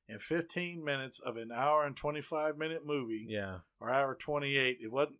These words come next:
Speaker 1: But anyway, all hell comes down on the quartet.
Speaker 2: The quartet.
Speaker 1: And Chris, why don't you take it from here,
Speaker 2: All
Speaker 1: brother?
Speaker 2: right, so
Speaker 1: Run down
Speaker 2: here,
Speaker 1: the deaths.
Speaker 2: here's how each of them dies. So the first one that dies is, is you see him get kidnapped,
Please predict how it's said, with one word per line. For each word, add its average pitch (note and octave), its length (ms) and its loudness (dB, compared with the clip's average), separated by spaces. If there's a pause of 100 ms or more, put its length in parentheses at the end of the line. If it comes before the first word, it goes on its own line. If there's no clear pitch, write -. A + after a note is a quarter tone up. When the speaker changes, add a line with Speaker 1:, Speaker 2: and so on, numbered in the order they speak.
Speaker 1:
But A2 120 -10
anyway, C3 580 4 (100)
all D3 220 2
hell D#3+ 260 4
comes C3+ 360 -6
down A#2+ 340 -6
on A#2+ 300 -2
the A2+ 280 -8 (180)
quartet. C#3+ 480 0
Speaker 2:
The - 60 -14
quartet. G#2+ 420 -2
Speaker 1:
And F2+ 120 -6
Chris, - 480 -2 (280)
why C#3+ 160 4
don't D#3 180 2
you C#3+ 60 -8
take C#3 280 2
it A#2+ 60 -12
from A#2+ 140 -12
here, C3+ 200 0
Speaker 2:
All G#2 40 0
Speaker 1:
brother? A#2+ 180 8
Speaker 2:
right, G2 220 4
so C3+ 240 8
Speaker 1:
Run D#3+ 180 8
down D3+ 260 8
Speaker 2:
here, C3 100 -4
Speaker 1:
the B2 80 -4
deaths. A2 320 -2
Speaker 2:
here's D#3+ 320 6
how C#3 540 6
each A#2+ 160 -6
of A#2 60 0
them G#2+ 200 0
dies. E2+ 360 -6
So A2 460 2
the G#2 100 -8
first D#3 280 0
one C#3+ 100 0
that B2+ 140 0
dies A2+ 320 4
is, - 280 -10
is G#2+ 540 -10
you A2 140 -12
see A#2+ 260 -4
him A#2 200 -4
get G#2+ 180 -8
kidnapped, D3 580 -2